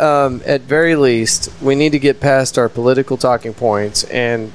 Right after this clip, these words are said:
that's the reason I try to keep the bullshit out of Fort Worth Roots, because so many people have chosen to identify,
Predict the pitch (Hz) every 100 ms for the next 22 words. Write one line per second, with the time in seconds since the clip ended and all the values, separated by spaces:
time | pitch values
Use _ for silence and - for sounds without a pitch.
0 | - 147 147 - 139 131 113 117 110 104
1 | 143 131 123 113 139 135 - 131 123 160
2 | 190 185 151 147 147 - 131 123 - 135
3 | 127 135 135 123 113 127 - 120 131 120
4 | 110 - - - - - - - 160 170
5 | 175 170 - 147 127 123 110 127 117 101
6 | - - 151 151 147 139 135 - 131 123
7 | 123 120 - - - - - 120 113 151
8 | 196 - 110 87 76